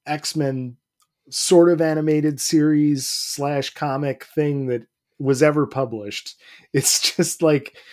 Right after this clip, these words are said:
so dead on the nose that, like, this is what people remember of this era is,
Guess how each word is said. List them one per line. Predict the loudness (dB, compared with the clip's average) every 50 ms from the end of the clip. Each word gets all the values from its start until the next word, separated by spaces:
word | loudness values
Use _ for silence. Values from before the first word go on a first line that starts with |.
| -20 -10
so | -4 0 4 6 8 8 8 6
dead | 4 2 2 2 4 4 4
on | 2 2 2 0
the | 0
nose | 0 2 2 2 2 0 -2 -4
that, | -8 -8 -6
like, | -6 -6 -6 -6 -8 -12 -18
this | -18 -16 -12 -2 2 4 4 4 4 0
is | -4 -2 -2 -2 -2 -2
what | -2 -2 -2 -2 -4
people | -6 -10 -8 -4 -4 -2 -2 -2 -4 -6 -6 -4
remember | -2 -2 -2 0 -2 -2 -2 -2 -2 -4 -4 -6 -6
of | -4 -4 -4 -4 -2
this | -4 -6 -6 -6
era | -8 -4 -2 -2 -2 -2 -4 -6 -10 -14 _ _ _ _ _ _ _ _ -4
is, | -2 -2 -2 -4 -6 -12